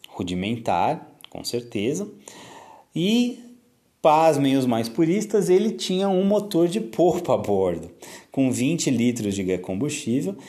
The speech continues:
e esse motor de polpa servia para as manobras de interior de porto, pra ele atracar e pra ele desatracar e fazer aí a, a sua navegação com mais segurança. Eu acho esse, eu acho esse ponto bem interessante, porque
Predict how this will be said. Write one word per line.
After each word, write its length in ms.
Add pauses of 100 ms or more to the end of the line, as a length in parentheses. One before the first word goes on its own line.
(220)
e 60
esse 180
motor 300
de 100
polpa 460
servia 580
para 400
as 80
manobras 600
de 80
interior 440
de 80
porto, 460
pra 120
ele 100
atracar 720 (160)
e 60
pra 180
ele 360 (160)
desatracar 1040 (600)
e 160
fazer 440
aí 420 (380)
a, 400
a 40
sua 300
navegação 560
com 120
mais 180
segurança. 520
Eu 60
acho 220
esse, 140
eu 200
acho 180
esse 120
ponto 320
bem 260
interessante, 640
porque 420